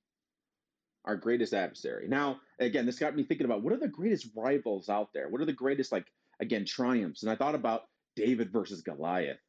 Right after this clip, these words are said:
I thought about Frazier versus Ali. And if we go to the movie section, we can go into Neo versus Agent Smith, if you're into The Matrix. I'm obsessed right now. I'm obsessed with the idea of, like, simulation theory and, and, and all that. If you're not into that, though, what if,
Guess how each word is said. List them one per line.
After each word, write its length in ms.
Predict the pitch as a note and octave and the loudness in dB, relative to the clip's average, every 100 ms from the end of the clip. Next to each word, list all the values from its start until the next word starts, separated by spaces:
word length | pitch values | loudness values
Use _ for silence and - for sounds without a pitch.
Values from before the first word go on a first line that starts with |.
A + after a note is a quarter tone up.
| _ _ _ _ _ _ _ _ _ _ | _ _ _ _ _ _ _ _ _ _
I 80 | G2 | -6
thought 220 | - D3 | 0 2
about 200 | D3 A#2+ - | 2 -2 0
Frazier 360 | D#3 E3+ C#3+ A#2 | 2 2 2 0
versus 260 | A#2+ A2 | -2 -2
Ali. 360 | A2 G#2 C#3+ G#2+ | 0 2 2 2
And 80 | G2 | 0
if 60 | |
we 80 | B2+ | 0
go 140 | D3 | 2
to 60 | C#3 | 2
the 80 | B2+ | 4
movie 320 | C3 F3+ E3+ | 4 4 2
section, 420 | - G2 - A#2+ | -2 -4 -2 -4
we 60 | B2 | -2
can 140 | C3+ | 0
go 200 | C3 B2+ | 2 2
into 380 | B2+ A#2+ B2+ A#2 - _ B2+ | 0 0 0 0 -4 _ 0
Neo 520 | C#3 D#3+ E3 C3+ B2 | 2 4 4 4 2
versus 520 | A2 A#2 - G#2+ - _ - | 2 0 0 -6 -6 _ -2
Agent 400 | B2+ A2+ A#2 F#2+ | 0 2 2 0
Smith, 340 | - A#2 A#2+ - | -2 2 2 0
if 140 | G#2 | -4
you're 100 | G#2+ | -2
into 140 | G#2 G2 | 0 0
The 80 | F#2 | 0
Matrix. 600 | G2 G2+ B2+ - - - - | 0 0 -2 -2 -14 -12 -6
I'm 160 | E2+ | -6
obsessed 420 | D#2+ F#2 F2+ - - | -2 0 0 -2 -2
right 160 | F#2+ E2 | -2 0
now. 260 | F2 F#2+ - _ _ _ - | -2 -4 -8 _ _ _ -6
I'm 180 | E2+ E2+ | -4 -4
obsessed 360 | - G#2 - | -2 -4 -2
with 80 | G2 | 0
the 60 | F#2 | 0
idea 280 | E2 F#2 | 2 0
of, 60 | E2+ | 2
like, 240 | D#2+ D#2 - - - | 0 -4 -10 -20 -4
simulation 640 | B2 A#2 F2+ F#2 - G#2 | 0 2 2 0 0 0
theory 380 | G2+ G2+ G#2 G2 | 4 4 4 4
and, 120 | - - | 0 -4
and, 140 | E2 | -2
and 100 | F#2 | 0
all 180 | F#2+ F#2 | 0 2
that. 260 | F2+ G#2+ - _ _ _ _ _ _ | 2 0 -6 _ _ _ _ _ _
If 100 | C3+ | 0
you're 100 | G3+ | 2
not 160 | A#3 F#3 | 2 2
into 160 | G#3 | 2
that, 220 | B2+ G#2 G#2+ | 2 0 0
though, 120 | F#2+ | 0
what 180 | C#3+ | 2
if, 120 | F3 | 2